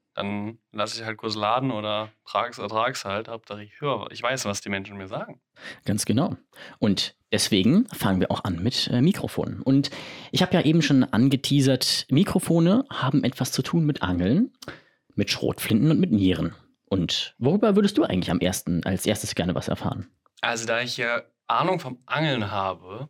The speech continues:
Speaker 1: zumindest vom Fischen angeln, in dem Kontext, ähm, können wir damit anfangen, weil dann werde ich vielleicht aufgeklärt oder kann vielleicht einen oder anderen Fun-Fact am Rande nennen.
Speaker 2: Das klingt ja gut. Oder, oder ein Fun-Fact.
Speaker 1: Ein Fun-, ein Fun-Fact, ja, das, äh,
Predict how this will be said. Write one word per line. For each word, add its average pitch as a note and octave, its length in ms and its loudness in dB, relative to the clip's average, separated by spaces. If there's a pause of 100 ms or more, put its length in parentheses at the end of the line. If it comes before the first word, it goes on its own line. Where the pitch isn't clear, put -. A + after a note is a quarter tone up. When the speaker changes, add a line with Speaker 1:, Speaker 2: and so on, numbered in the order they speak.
(960)
Speaker 1:
zumindest B2+ 800 -2
vom G#2+ 220 -10
Fischen - 500 -2
angeln, G2+ 640 -8 (560)
in - 60 -20
dem G#2 180 -4
Kontext, B2+ 720 -6
ähm, C3 580 -6 (800)
können D3 160 0
wir B2+ 60 0
damit B2+ 280 -2
anfangen, A#2 380 -4
weil A#2+ 120 -2
dann A#2+ 100 -4
werde B2 120 -4
ich A#2+ 60 -6
vielleicht A2+ 220 -4
aufgeklärt C3+ 500 -6
oder B2 140 -6
kann C3 220 -14
vielleicht - 400 -10
einen C3 140 -12
oder - 160 -10
anderen - 420 -16 (340)
Fun-Fact - 560 -10
am A#2 100 -8
Rande B2 460 -6 (140)
nennen. - 500 -18 (840)
Speaker 2:
Das - 160 0
klingt F#3+ 140 2
ja A#3 60 4
gut. A#3+ 100 4
Oder, B2 240 2
oder A#2+ 100 4
ein G#2+ 140 4
Fun-Fact. - 640 2
Speaker 1:
Ein A#2+ 120 -4
Fun-, D#3 220 -2
ein A#2 160 -2
Fun-Fact, D3 580 -4
ja, G#2+ 120 0
das, G#2+ 280 -4
äh, A2+ 320 -6